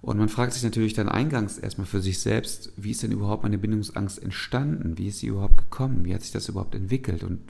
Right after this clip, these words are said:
wenn wir uns nochmal, ähm, rückerinnern, dass die leibliche Mutter, äh, die uns zur Welt gebracht hat, natürlich, ähm, eine tiefgehende Beziehung mit uns, ähm, im Mutterleib schon aufgebaut hat,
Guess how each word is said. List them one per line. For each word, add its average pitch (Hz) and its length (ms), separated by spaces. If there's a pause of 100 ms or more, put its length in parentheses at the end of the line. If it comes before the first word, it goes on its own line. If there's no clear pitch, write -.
wenn 92 160
wir 95 220
uns - 400 (340)
nochmal, 92 440 (680)
ähm, 90 380 (760)
rückerinnern, 104 720
dass - 320 (840)
die - 60
leibliche 98 560
Mutter, 113 580 (140)
äh, 95 380
die 98 180
uns 92 220
zur 90 140
Welt 101 220
gebracht 101 400
hat, 98 180
natürlich, 95 580 (220)
ähm, 90 360
eine 92 180
tiefgehende 92 460
Beziehung 101 420
mit 104 100
uns, - 400 (800)
ähm, 92 400 (140)
im 101 100
Mutterleib 101 420
schon 101 200
aufgebaut 98 580
hat, - 180